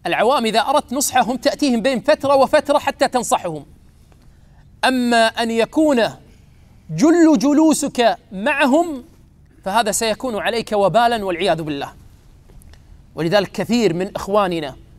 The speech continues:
مروا علينا وخرجوا، وتعرفونهم، الذي دخل عليهم في باب الانتكاسة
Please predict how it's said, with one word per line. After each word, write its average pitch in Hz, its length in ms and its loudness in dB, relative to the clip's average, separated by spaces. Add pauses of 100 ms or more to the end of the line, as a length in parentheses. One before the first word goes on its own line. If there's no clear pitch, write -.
(180)
مروا 175 380 0
علينا 151 340 0
وخرجوا، 202 640 0 (880)
وتعرفونهم، 277 960 2 (1700)
الذي 285 520 2
دخل 262 400 2
عليهم 202 540 0
في 208 180 -2
باب 349 220 2
الانتكاسة 262 760 2